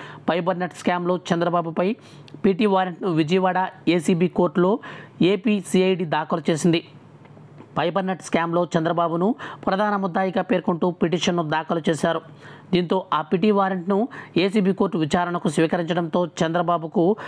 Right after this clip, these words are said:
మరో షాక్ తగిలినట్లయింది. ఫైబర్ నెట్ స్కామ్లో నూట ఇరవై ఒక కోట్లు దారిమళ్లాయని సీఐడీ పేర్కొంది. గతంలో ఈ వ్యవహారంపై సిట్ దర్యాప్తు చేసిందని, రెండు వేల ఇరవై ఒకటిలోనే పంతొమ్మిది మందిపై కేసు నమోదైందని వెల్లడించింది.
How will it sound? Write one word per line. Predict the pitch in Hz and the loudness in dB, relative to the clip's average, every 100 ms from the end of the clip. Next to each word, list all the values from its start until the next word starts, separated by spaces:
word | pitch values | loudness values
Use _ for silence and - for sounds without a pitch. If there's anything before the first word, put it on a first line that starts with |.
| - - | -12 0
మరో | 139 180 | 2 2
షాక్ | 190 - 185 - | -2 -2 -2 -2
తగిలినట్లయింది. | 170 175 170 160 170 165 160 - - - - | 0 0 0 -2 -2 0 -4 -8 -20 -16 -2
ఫైబర్ | 160 170 185 | 0 0 0
నెట్ | 180 - | -2 -8
స్కామ్లో | - 170 170 180 190 | -2 -2 2 0 2
నూట | 165 170 | 2 0
ఇరవై | 180 170 170 | 0 2 2
ఒక | 170 | 0
కోట్లు | 156 170 175 180 | 0 0 2 0
దారిమళ్లాయని | 151 165 170 175 170 170 170 220 - - - | 2 0 0 -2 0 0 0 -2 -2 -18 -12
సీఐడీ | - 190 202 190 | 2 4 4 0
పేర్కొంది. | 180 - 156 170 160 160 143 | -2 0 0 0 -2 0 0
గతంలో | 160 185 185 180 - | 0 0 0 0 2
ఈ | 175 | 2
వ్యవహారంపై | 170 175 180 190 180 - 175 233 - - - | 4 2 2 0 -2 -2 -2 -4 -8 -16 -4
సిట్ | 196 190 | -2 0
దర్యాప్తు | 147 165 180 175 - | 0 2 2 0 -2
చేసిందని, | 160 175 170 175 180 - | 2 4 4 2 -2 0
రెండు | 165 175 | 0 2
వేల | 185 | 2
ఇరవై | 185 151 156 170 | 0 0 0 0
ఒకటిలోనే | 175 170 170 170 170 175 - - - | 0 2 2 2 0 -4 -14 -8 -2
పంతొమ్మిది | 175 165 185 180 | 0 0 0 0
మందిపై | 175 175 170 170 | 0 -2 -2 -2
కేసు | 175 165 165 | -2 0 0
నమోదైందని | 160 170 165 165 170 | 2 2 2 2 0
వెల్లడించింది. | 165 165 165 170 160 | 0 0 -2 0 0